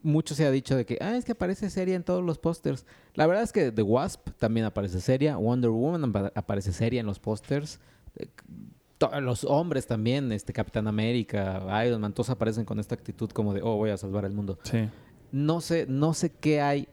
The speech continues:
Speaker 1: en, en, en, en ti, quizás, como dices, en la actitud de Brie Larson, pero, pero sí está raro. Me, ahorita me estoy acordando de White Boy Rick.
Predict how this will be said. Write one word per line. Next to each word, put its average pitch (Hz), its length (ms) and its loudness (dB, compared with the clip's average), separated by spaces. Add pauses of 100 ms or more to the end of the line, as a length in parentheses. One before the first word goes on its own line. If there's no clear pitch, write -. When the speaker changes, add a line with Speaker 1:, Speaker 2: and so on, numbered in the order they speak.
(240)
Speaker 1:
en, 120 220 2
en, 107 180 0
en, 104 360 0
en 101 340 -2
ti, 117 120 -4
quizás, 110 340 -2
como 110 160 -2
dices, 101 200 -2
en 101 80 -2
la 98 60 -4
actitud 107 300 -2
de 117 80 4
Brie 113 180 0
Larson, 107 480 -2 (540)
pero, 110 800 4 (160)
pero 117 200 0
sí 139 160 -2
está 139 180 0
raro. 139 220 4
Me, 117 240 -2
ahorita 127 240 0
me 139 100 0
estoy 135 160 0
acordando 127 480 2
de 110 120 2
White 131 300 -2
Boy 127 160 2
Rick. 127 380 -2